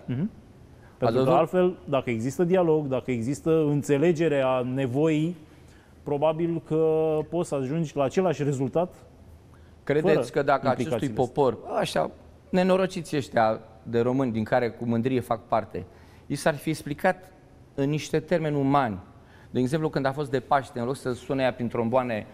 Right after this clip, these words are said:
Speaker 2: „Stați în casă”, să li se explice și din partea epidemiologilor și din partea factului politic, că lucrul acesta e chestie de igienă, de necesitate. Doi, nu s-a acordat nicio încredere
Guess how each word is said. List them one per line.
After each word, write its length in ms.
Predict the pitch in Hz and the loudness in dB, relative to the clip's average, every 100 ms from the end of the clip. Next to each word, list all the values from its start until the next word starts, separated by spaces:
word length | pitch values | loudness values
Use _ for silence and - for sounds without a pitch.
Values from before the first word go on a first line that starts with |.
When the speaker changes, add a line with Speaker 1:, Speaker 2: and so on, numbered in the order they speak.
| - | -20
Speaker 2:
„Stați 320 | - 131 - | -2 -2 -2
în 60 | 117 | -4
casă”, 400 | - 113 - 101 - - - - - - - | 0 0 -2 -16 -18 -20 -20 -20 -20 -20 -20
să 180 | - - | -10 -2
li 60 | 220 | -2
se 140 | 220 | 0
explice 540 | 214 - 254 196 - - | -2 -2 -4 -4 -4 -6
și 160 | - | -6
din 140 | 143 151 | -4 0
partea 280 | 170 165 165 | 0 0 -4
epidemiologilor 680 | 160 156 160 165 160 135 | 0 0 2 2 2 0
și 60 | - | 2
din 100 | 135 | 0
partea 300 | 156 156 156 | 0 0 -2
factului 380 | - 156 - 156 | -4 -4 -4 -4
politic, 560 | - 156 151 98 - - - | -2 -2 -2 -8 -12 -20 -20
că 120 | - 156 | -2 0
lucrul 220 | 156 156 | 2 0
acesta 300 | 147 147 139 | 0 -2 -2
e 40 | |
chestie 300 | 131 139 135 | -2 -4 -2
de 80 | 127 | 0
igienă, 320 | 127 120 139 | 0 2 2
de 100 | 127 | 2
necesitate. 760 | 123 120 123 120 - 113 - - - - - | 0 0 -4 -4 0 0 0 -12 -16 -20 -12
Doi, 300 | - 170 165 131 | 0 2 2 2
nu 100 | 170 | 0
s-a 160 | 185 | 2
acordat 480 | 180 - 175 185 185 | 0 2 2 2 0
nicio 340 | 165 202 - 185 | -2 -2 2 0
încredere 640 | 180 - 180 - 101 | 2 0 0 0 -4